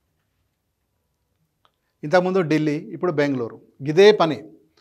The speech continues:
ఆయనను ఎవరినో ఇన్ఛార్జ్ చేస్తే ఆయన దగ్గరికి వీళ్ళు క్యూ కడతారట. ఇప్పుడు వీళ్ళు పోయి ఈయనతోని ఫైర్ అవీల్ చేసుకొని ఏం చేసుకోవాలనేది ఆగం చేస్తారు. ఆ తర్వాత ఇక్కడ నుంచి ఢిల్లీకి పోవాలి. ఈ రేవంత్ సార్ ఈయనతోని ఇక ఊరికే ఇదే ముచ్చట్లట.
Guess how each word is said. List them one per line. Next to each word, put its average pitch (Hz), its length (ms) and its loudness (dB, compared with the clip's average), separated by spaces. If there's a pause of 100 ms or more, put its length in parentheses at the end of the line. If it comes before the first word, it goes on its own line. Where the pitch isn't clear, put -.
(440)
ఆయనను 165 300 -4
ఎవరినో 165 260 0
ఇన్ఛార్జ్ 160 340 -4
చేస్తే 156 280 -6
ఆయన 147 200 -6
దగ్గరికి 143 300 -6
వీళ్ళు 131 220 -10
క్యూ 131 180 -8
కడతారట. 139 440 -8 (600)
ఇప్పుడు 156 180 -4 (340)
వీళ్ళు 156 220 -6
పోయి 151 260 -4
ఈయనతోని 143 420 -10
ఫైర్ 127 200 -10
అవీల్ 135 200 -10
చేసుకొని 143 380 -14 (560)
ఏం 139 160 -4
చేసుకోవాలనేది 143 720 -8 (600)
ఆగం 143 260 -6
చేస్తారు. 127 340 -10 (140)
ఆ - 20 -4 (100)
తర్వాత 147 280 -2 (180)
ఇక్కడ 147 220 -8
నుంచి 147 180 -12 (140)
ఢిల్లీకి 139 320 -6
పోవాలి. 110 220 -12 (420)
ఈ 151 120 -6
రేవంత్ 165 300 -4
సార్ 165 200 -2
ఈయనతోని 156 460 -8
ఇక 151 100 -10 (260)
ఊరికే 156 400 -6 (100)
ఇదే 151 100 -6 (100)
ముచ్చట్లట. 131 440 -14